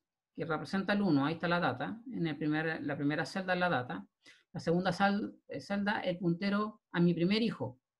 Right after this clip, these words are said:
Por tanto, si este, el primer hijo es el dos, entonces este tiene que apuntar al dos, ¿ya? Y este puntero a mi hermano,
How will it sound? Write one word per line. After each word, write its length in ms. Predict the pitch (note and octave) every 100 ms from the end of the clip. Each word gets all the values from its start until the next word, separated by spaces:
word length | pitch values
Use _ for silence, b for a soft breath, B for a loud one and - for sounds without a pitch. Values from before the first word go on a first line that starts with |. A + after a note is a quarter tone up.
| _ _ _ _
Por 160 | D#3+ C#3+
tanto, 380 | F#3 F3 - -
si 200 | - F#3+
este, 180 | F#3
el 80 | F3+
primer 300 | F3 D#3+ F3+
hijo 180 | G#3 A3+
es 100 | G#3+
el 120 | A3+
dos, 440 | G#3+ E3 F3+ - _ _ _ -
entonces 460 | D#3 D#3 F3 -
este 180 | E3 E3
tiene 200 | F#3+ F#3
que 80 | G3
apuntar 440 | F3+ D3 D#3 - - _
al 140 | A3+ C4+
dos, 320 | G#2 - _ _ _ _ _ _ _ _ _ -
¿ya? 280 | D#3+ E3+ - b b b _
Y 120 | - G3+
este 160 | G3+
puntero 420 | G#3 G#3 G3+ A3+
a 160 | A#3 G3
mi 80 | G3
hermano, 500 | F#3 D3 A2+ A#2